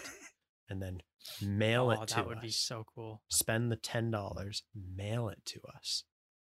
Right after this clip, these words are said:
Speaker 2: And they just post on their Instagram story one day, and it's a giant table full of packages. And then you get the one
Speaker 1: Mm.
Speaker 2: guy that, like, ships everything in a giant box that a lawnmower came in, and it's just stacks of paper,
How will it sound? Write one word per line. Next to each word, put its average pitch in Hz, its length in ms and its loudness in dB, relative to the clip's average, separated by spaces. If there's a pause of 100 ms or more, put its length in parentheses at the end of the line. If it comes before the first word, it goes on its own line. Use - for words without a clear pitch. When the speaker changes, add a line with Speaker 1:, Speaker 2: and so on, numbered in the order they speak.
(840)
Speaker 2:
And 104 60 -2
they 101 80 2
just 92 240 2
post 104 320 2
on 98 100 0
their 95 140 -2
Instagram 98 460 0
story 92 260 2
one 92 200 -4
day, 90 140 -6
and 92 120 -6
it's - 160 -4
a 98 80 -8 (120)
giant 101 600 2
table 95 480 -6 (480)
full - 920 0 (140)
of 101 220 -6
packages. - 680 -6 (880)
And 107 120 0
then 98 100 2
you 101 80 2
get 110 140 2
the 139 60 2
one 101 180 4
Speaker 1:
Mm. 92 40 2
Speaker 2:
guy 95 160 0
that, 98 160 -4
like, 98 140 -4
ships - 300 4
everything 98 320 0
in 95 80 -2
a 92 80 -4
giant 95 480 -2 (760)
box 92 400 0
that 95 120 0
a 92 140 -2
lawnmower 98 640 0
came 92 280 -6
in, 95 180 -10 (440)
and 98 120 -4
it's 90 100 4
just - 360 2
stacks - 760 4
of - 140 -10
paper, - 400 -8